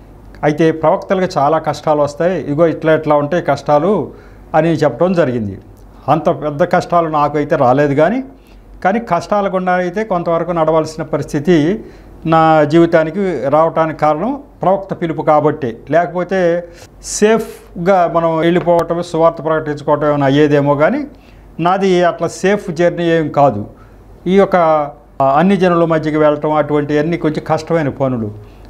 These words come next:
అంచేత మరి నాకు ఇదివరకు దర్శనాల్లోనే అన్యజనులకి సువార్త ప్రకటించడానికి నేను ఏర్పాటు చేసుకున్నానని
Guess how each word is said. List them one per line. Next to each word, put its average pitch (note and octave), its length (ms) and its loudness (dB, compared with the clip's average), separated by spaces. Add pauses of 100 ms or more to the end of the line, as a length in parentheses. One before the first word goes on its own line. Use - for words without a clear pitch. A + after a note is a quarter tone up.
(100)
అంచేత D#3+ 640 0 (400)
మరి D#3 180 0
నాకు D3+ 220 0
ఇదివరకు F#3+ 340 0
దర్శనాల్లోనే E3 960 0 (120)
అన్యజనులకి F#3 680 2
సువార్త E3+ 480 0
ప్రకటించడానికి D#3 800 0
నేను D3 220 -2
ఏర్పాటు D3 500 0
చేసుకున్నానని C#3+ 720 0